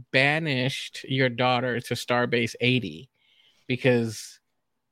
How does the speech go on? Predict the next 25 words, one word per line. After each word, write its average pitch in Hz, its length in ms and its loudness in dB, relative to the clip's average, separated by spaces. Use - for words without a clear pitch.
because 120 360 0
you 131 100 2
didn't 127 240 2
get 120 320 0
a 135 80 -2
type 123 260 2
of 110 140 0
assignment 123 560 0
that 156 180 -2
you 156 140 2
wanted? 160 260 0
Like, 131 160 2
that 147 220 0
seemed 151 240 0
like 127 180 4
an 104 80 -2
overreach. 110 580 0
And 135 160 -2
then 202 160 2
when 156 120 0
we 135 100 0
look 135 240 -2
back 208 300 0
on 107 180 2
it, 101 160 -8